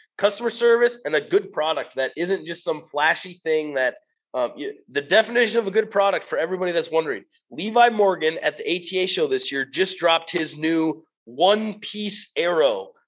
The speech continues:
that comes with the broadhead screwed in. Check it out. It made, uh, Bowhunter Dye's YouTube channel, like, top three best products, but it's literally a system that you can buy the entire arrow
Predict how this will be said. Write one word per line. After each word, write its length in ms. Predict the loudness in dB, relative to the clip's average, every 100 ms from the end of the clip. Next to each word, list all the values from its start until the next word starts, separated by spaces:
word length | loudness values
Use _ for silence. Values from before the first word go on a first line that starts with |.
| 0
that 180 | 0 0
comes 480 | 2 4 2 -4
with 220 | 0 -2 -2
the 80 |
broadhead 500 | -2 2 4 2 -4
screwed 380 | -4 -10 -10 -2
in. 220 | 0 0
Check 240 | -2 -4 0
it 80 | 2
out. 180 | 2 0 -10 _
It 120 | -6
made, 260 | -2 -2 2
uh, 200 | 2 2 2
Bowhunter 580 | 0 2 0 0 -6 -2
Dye's 680 | 2 4 4 2 -2 -8 -14
YouTube 420 | -12 -12 -14 -8
channel, 400 | -4 -2 -2 0
like, 240 | -2 -4 _ _ _ _ _
top 300 | -2 0 0
three 380 | -8 -12 -10 -12
best 500 | -2 0 0 -4 _
products, 560 | -4 0 0 -2 -6 -16 -20 -20 -4
but 100 | -2
it's 160 | -2
literally 500 | -2 -2 2 0 0 -2
a 140 | -6 -6
system 680 | -4 -2 -2 0 -2 -2 -6
that 140 | -8
you 140 | -8 -6
can 180 | -4
buy 240 | 2 4 4
the 160 | 0
entire 420 | -8 -2 2 2 0
arrow 460 | -2 -2 -2 -6